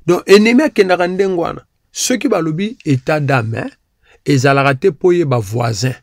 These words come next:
Ndenge ba sorcier ba kaniselaka yango, ndenge ba interpréter yango te.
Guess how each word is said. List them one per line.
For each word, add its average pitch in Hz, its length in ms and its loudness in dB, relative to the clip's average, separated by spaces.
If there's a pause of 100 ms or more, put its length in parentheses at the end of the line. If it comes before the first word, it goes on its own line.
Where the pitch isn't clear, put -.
(1500)
Ndenge 180 280 6
ba 147 120 4
sorcier 131 320 -4
ba 151 100 0
kaniselaka 120 580 -4
yango, 135 220 0
ndenge 156 160 0
ba 131 120 0
interpréter 117 720 -4
yango 117 380 -6
te. 131 320 -4